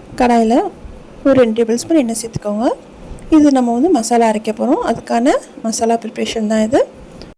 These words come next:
ஒரு ஸ்பூன் சீரகம், ஒரு ஸ்பூன் மிளகு, இது கொஞ்சமா வறுத்துக்கோங்க. நமக்கு அடுப்பு வந்து மீடியம்லேயே இருக்கட்டும். கொஞ்சமா பூண்டு, ஒரு ரெண்டு பல்லு பூண்டு, கொஞ்சம் இஞ்சி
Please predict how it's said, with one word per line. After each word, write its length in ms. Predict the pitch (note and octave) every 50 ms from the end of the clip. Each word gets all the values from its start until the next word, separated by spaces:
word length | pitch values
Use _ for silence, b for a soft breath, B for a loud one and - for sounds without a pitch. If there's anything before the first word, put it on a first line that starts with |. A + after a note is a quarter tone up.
| _ _ - - - B3+
ஒரு 140 | A#3+ C4 B3+ -
ஸ்பூன் 240 | - - F4+ A#4 - - - -
சீரகம், 500 | - A#3 G#3+ G#3+ G#3 G3+ - A3 D#4 - - - - - - - - - - C#4+ B3+
ஒரு 120 | B3+ B3 -
ஸ்பூன் 260 | - - D4+ G#4+ - - - - - - - - - - - - - - - - - - C4+
மிளகு, 360 | A#3+ A#3 A3+ A3+ G#3+ G#3 B3 F4 - - - - - - - - - - - -
இது 60 | B3+ B3+ - B3
கொஞ்சமா 340 | A#3 A3+ A#3 A#3+ C4+ G#4 - - - - - -
வறுத்துக்கோங்க. 540 | A3+ G#3 G#3 - - G#3+ - G#3 G#3+ A#3 D#4 B4+ - - -
நமக்கு 240 | D4 C#4 C#4 - A#3+ A#3
அடுப்பு 220 | A#3 B3+ C4 C#4+ B3+ A#3+
வந்து 220 | A#3+ A#3+ D#4 A#4+ - - - B B B B B B B B - E4+
மீடியம்லேயே 480 | D#4 D4 C#4 C4+ B3 A#3+ A#3 A#3 A3+ G#3+
இருக்கட்டும். 380 | G#3+ - G3+ - A3+ D4+ A#4+ - - - - - - - - - - - - - - - - - - -
கொஞ்சமா 360 | E4 E4 D4+ C#4+ B3+ B3 D#4+ G#4+ E4 -
பூண்டு, 340 | - C4+ C4+ C4 B3 C#4 F#4 C5+ - - - - - - - - - -
ஒரு 120 | C4+ C4+ C4
ரெண்டு 160 | A#3+ A3+ A#3 A3+ B3
பல்லு 200 | A#3+ C4 F#4 C5 - - - B B B B B B - - -
பூண்டு, 260 | D4+ C#4+ C4+ D4 A#4 A4+ -
கொஞ்சம் 300 | C4+ A#3 - F4 B4+ D5+ - C#4+ B3+
இஞ்சி 220 | A3 G#3+ A#3+ -